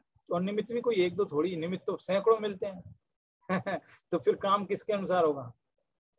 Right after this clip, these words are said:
फिर decide करना मुश्किल हो जाएगा, क्योंकि निमित्त तो बहुत हैं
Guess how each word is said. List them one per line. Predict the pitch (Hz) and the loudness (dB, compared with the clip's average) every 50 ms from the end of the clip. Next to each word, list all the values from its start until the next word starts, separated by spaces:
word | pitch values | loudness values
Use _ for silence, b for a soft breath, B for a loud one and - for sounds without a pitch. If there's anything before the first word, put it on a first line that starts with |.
| _ _ - | _ _ -2
फिर | 185 202 | 0 4
decide | 185 208 - - 208 226 226 233 | 4 2 4 6 6 6 6 6
करना | 233 233 233 247 240 | 6 4 6 6 4
मुश्किल | 233 226 - - 240 226 | 4 2 4 4 8 8
हो | 226 214 | 10 10
जाएगा, | 220 214 214 202 190 170 139 135 - _ _ _ _ _ - _ _ _ - - | 10 6 6 4 2 0 -4 -6 -12 _ _ _ _ _ -20 _ _ _ -4 -4
क्योंकि | 208 208 214 196 | -4 0 0 0
निमित्त | 196 175 180 202 226 226 180 - - - | 0 0 -2 2 2 0 0 0 2 4
तो | 226 196 | 4 6
बहुत | 160 165 180 214 226 233 | 6 6 6 6 6 6
हैं | 233 240 240 233 214 - | 4 4 4 2 0 -2